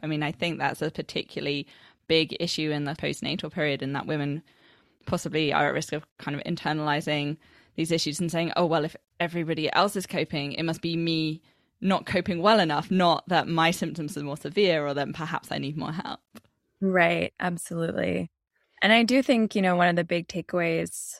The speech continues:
Speaker 2: from my interviews with so many women with, you know, again, a range of conditions who had similarly been dismissed,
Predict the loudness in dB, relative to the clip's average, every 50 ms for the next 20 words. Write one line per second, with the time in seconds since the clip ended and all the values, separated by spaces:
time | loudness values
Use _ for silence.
0 | -18 -20 -4 0 2 4 4 4 2 2 2 2 2 2 2 2 2 0 -2 -4
1 | 0 2 4 6 6 6 6 4 4 4 2 0 -4 -2 0 0 0 2 2 2
2 | 2 2 2 2 2 2 2 0 -2 -4 -6 _ -6 -6 -6 -4 -4 -4 -2 -2
3 | -2 -2 -2 -2 -2 -2 0 2 4 4 4 4 2 2 2 2 4 4 4 2
4 | 2 2 2 0 0 0 -2 -4 -6 -12 -18 -18 -8 -2 0 4 4 4 4 6
5 | 4 6 6 4 4 2 0 0 0 0 -2 -4 -2 -2 0 2 2 2 2 0
6 | 0 0 0 0 2 2 2 2 2 2 0 -2 -2 -4 -4 -2 0 0 0 0
7 | -2 -6 -10 -14 -14 -14 -14